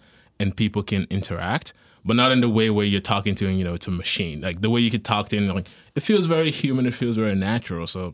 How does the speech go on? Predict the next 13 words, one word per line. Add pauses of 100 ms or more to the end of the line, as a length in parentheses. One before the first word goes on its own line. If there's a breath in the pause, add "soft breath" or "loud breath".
(380 soft breath)
that's
how
I
came
about
doing
Andy,
and
that's
how
I
was
like,